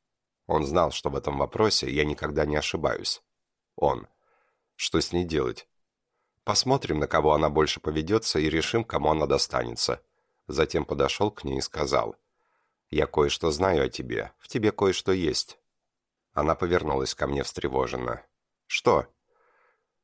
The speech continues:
Я сделал вид, что не услышал, и прошел дальше. Сел один на кухне. Я знал, что она теперь будет ходить за мной, поэтому просто сидел и ждал.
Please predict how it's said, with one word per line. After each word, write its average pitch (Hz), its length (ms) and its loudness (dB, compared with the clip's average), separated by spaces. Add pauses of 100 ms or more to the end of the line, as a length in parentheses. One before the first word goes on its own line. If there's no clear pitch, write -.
Я 80 180 4
сделал 76 380 2
вид, 73 180 -2
что - 180 0
не 71 120 0
услышал, 76 520 0
и - 100 -4
прошел 98 420 -2
дальше. 65 520 -2 (240)
Сел 120 300 4
один 90 280 4
на 82 100 2
кухне. 65 520 -6 (500)
Я 101 180 4
знал, 95 300 2
что - 180 -2
она 80 160 0
теперь - 300 -4
будет 71 280 -4
ходить 78 380 -4
за 65 140 -2
мной, 65 320 -2
поэтому 117 400 2
просто 107 400 0
сидел 78 400 0
и 71 60 2
ждал. 62 380 -4